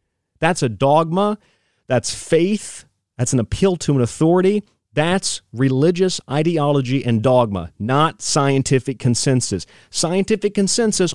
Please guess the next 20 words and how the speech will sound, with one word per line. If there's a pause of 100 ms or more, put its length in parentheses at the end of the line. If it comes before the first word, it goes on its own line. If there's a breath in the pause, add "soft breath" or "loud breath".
also
told
us
that
cigarettes
were
good
for
you, (280 loud breath)
that
milk
is
good
for
you. (220 soft breath)
Scientific
consensus
told
us
butter